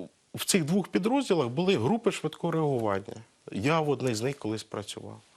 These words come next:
Зараз ми анонсуємо, ми вт-, створюємо дорожню поліцію і групи швидкого реагування. У мене питання: ми скоротили, а тепер зано-, по-новому створюємо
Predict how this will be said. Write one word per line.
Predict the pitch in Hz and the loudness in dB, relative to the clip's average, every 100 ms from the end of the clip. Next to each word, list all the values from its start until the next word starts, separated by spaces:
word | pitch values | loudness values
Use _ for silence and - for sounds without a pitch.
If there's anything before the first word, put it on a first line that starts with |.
| - - - - _ _ _ _ _ - | -20 -20 -20 -20 _ _ _ _ _ -4
Зараз | 120 160 165 | 0 2 2
ми | 175 | 2
анонсуємо, | 165 160 151 - 131 135 139 | 2 2 2 0 -2 -2 -4
ми | 127 | -4
вт-, | 135 - - - 90 | -6 -8 -14 -10 -6
створюємо | - - 131 123 101 | -4 0 2 2 2
дорожню | 92 139 151 120 127 135 - - | 2 4 4 2 0 -4 -6 -10
поліцію | - 131 143 - - 131 139 - - - - - - - | -2 -2 -2 -4 -6 -6 -8 -16 -20 -20 -20 -20 -20 -2
і | 127 | 2
групи | 117 220 202 | 4 4 2
швидкого | - 156 - 147 | 0 -2 0 0
реагування. | 143 131 123 110 104 - - - - - | 2 0 0 -2 -4 -6 -14 -18 -20 -12
У | - | -2
мене | 175 233 | 0 0
питання: | 233 - 196 156 123 | 0 0 0 2 2
ми | 123 220 220 190 - - - - _ - - | 2 4 2 0 -12 -20 -20 -20 _ -20 -10
скоротили, | - - - 214 220 - 285 247 127 131 - - _ _ _ _ - | -2 0 2 2 2 2 2 2 0 -2 -10 -20 _ _ _ _ -10
а | - | -4
тепер | - 175 208 | 0 2 2
зано-, | 156 180 185 196 | 4 4 4 2
по-новому | - - 185 185 180 170 | 2 2 4 4 4 2
створюємо | - 180 185 131 117 107 123 | 2 4 6 6 4 4 0